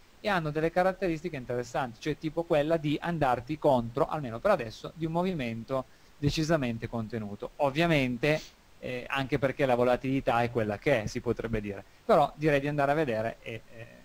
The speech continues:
così poi ognuno può decidere. Allora, in poche parole, questa mattina alle ore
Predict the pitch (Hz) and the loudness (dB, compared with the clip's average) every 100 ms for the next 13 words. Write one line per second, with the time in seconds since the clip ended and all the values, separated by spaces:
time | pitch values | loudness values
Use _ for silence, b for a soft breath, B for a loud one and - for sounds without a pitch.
0 | - - 117 120 117 113 120 123 120 117 | -20 -20 -20 -18 -18 -16 -16 -16 -16 -12
1 | 113 - 110 - - - - - b b | -14 -14 -20 -20 -20 -20 -20 -20 b b
2 | b b 160 156 170 175 254 226 170 160 | b b 2 2 0 2 2 4 4 6
3 | 151 139 131 190 214 202 143 - - 151 | 8 6 4 2 2 2 0 -2 0 2
4 | 123 117 127 139 143 165 175 165 160 | 2 2 2 4 6 6 6 4 0